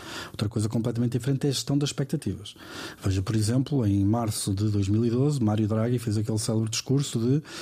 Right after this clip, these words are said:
"nós faremos o que for preciso para salvar o euro". Não é? E passado três meses criou uma coisa chamada Outright Monetary Transactions, que era um mecanismo,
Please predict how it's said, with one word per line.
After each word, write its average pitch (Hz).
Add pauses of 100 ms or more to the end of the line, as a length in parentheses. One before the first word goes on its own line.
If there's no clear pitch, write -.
(160)
"nós 120
faremos 127
o 113
que 113
for 123
preciso 131
para -
salvar 123
o 107
euro". 92 (1000)
Não 104
é? 131 (120)
E 110
passado 110
três 117
meses 131
criou 117
uma 117
coisa 139
chamada 110
Outright 120
Monetary 107
Transactions, 139
que -
era 117
um 117
mecanismo, 117